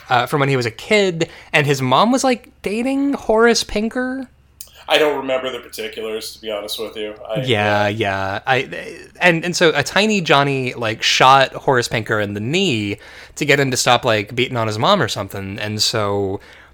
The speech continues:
Speaker 1: wha-, whatever. So we fast forward, and Pinker has a limp, and Johnny has totally forgotten about it. Um, and so, yeah, so you can always tell when he's possessed somebody by when they are dragging their leg behind them.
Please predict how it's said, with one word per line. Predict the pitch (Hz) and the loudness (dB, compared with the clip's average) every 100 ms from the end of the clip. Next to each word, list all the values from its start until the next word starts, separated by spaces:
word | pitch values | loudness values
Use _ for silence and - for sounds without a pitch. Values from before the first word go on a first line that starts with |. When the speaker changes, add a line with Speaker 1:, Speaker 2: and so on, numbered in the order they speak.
| - | -14
Speaker 1:
wha-, | - - - - - - - - | -12 -8 -6 -4 -2 -4 -4 2
whatever. | 240 143 107 113 | 8 8 8 2
So | - 208 | 4 4
we | 226 | 6
fast | 285 285 - | 6 4 4
forward, | 170 156 151 151 143 | 4 6 6 6 4
and | 131 127 - | 0 -2 -4
Pinker | - 202 190 | -4 0 0
has | 180 | 0
a | 147 | 0
limp, | 107 98 104 - - _ | -2 -4 -6 -10 -20 _
and | 120 113 107 101 117 | -4 -2 -2 -6 -4
Johnny | 139 131 131 | 2 2 2
has | 120 110 | -2 0
totally | 165 160 151 | 4 6 6
forgotten | 127 110 110 | 4 2 0
about | 101 98 | -2 -2
it. | 98 101 - - - - - - | -2 -6 -10 -20 -20 -20 -20 -2
Um, | 120 120 117 110 113 _ _ _ _ _ _ _ - - - | 2 2 2 -6 -10 _ _ _ _ _ _ _ -18 -10 0
and | 170 | 4
so, | 185 | 8
yeah, | 185 180 | 10 10
so | 139 160 | 8 4
you | |
can | 151 160 | 4 4
always | 180 226 | 6 6
tell | 240 | 6
when | 208 | 4
he's | 175 | 2
possessed | - 135 120 - | 2 4 4 4
somebody | 113 110 110 | 2 2 2
by | 107 101 | 2 2
when | 120 120 | 2 2
they | 117 | 4
are | 113 | 2
dragging | 110 139 160 165 156 | 2 2 2 2 0
their | 135 123 | 2 2
leg | 113 101 95 101 123 | 2 0 -2 -6 -4
behind | 107 - 135 117 | -4 0 0 0
them. | 98 85 82 | -4 -12 -16